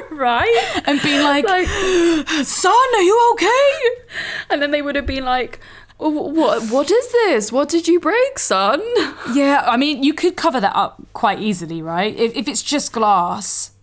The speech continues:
Speaker 2: but still.
Speaker 1: What would you
Speaker 2: Oh.
Speaker 1: say? Uh, a bottle? A sh-, sh-,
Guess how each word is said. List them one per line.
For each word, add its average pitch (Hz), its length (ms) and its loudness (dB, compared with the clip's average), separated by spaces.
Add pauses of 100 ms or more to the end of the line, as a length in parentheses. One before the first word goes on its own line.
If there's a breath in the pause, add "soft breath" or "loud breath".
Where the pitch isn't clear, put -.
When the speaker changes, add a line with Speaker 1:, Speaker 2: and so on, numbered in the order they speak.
(240)
Speaker 2:
but 214 140 -2
still. 254 1300 0
Speaker 1:
What - 160 2
would 226 120 4
you 240 80 2
Speaker 2:
Oh. 240 60 2
Speaker 1:
say? 247 220 0
Uh, 190 500 0
a 175 40 -2 (280)
bottle? 359 680 -2
A 233 60 -2
sh-, - 100 -6 (300)
sh-, - 120 -8